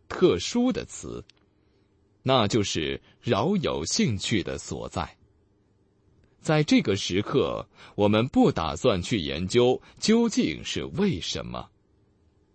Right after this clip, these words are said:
不过，让我们翻到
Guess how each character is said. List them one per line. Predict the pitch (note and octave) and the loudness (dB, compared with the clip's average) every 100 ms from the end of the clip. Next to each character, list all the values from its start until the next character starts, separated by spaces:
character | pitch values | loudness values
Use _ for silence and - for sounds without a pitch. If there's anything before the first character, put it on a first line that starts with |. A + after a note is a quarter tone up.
| _ _ _ _ - | _ _ _ _ 2
不 | A2 | 4
过， | C#3 C3+ G2 D2+ - - - - | 8 8 6 2 -6 -20 -20 0
让 | C3 C3+ | 4 6
我 | G2+ | 6
们 | F#2 A2 | 4 2
翻 | D3+ D#3 | 0 0
到 | G2 A1 G#1 | 0 -2 -8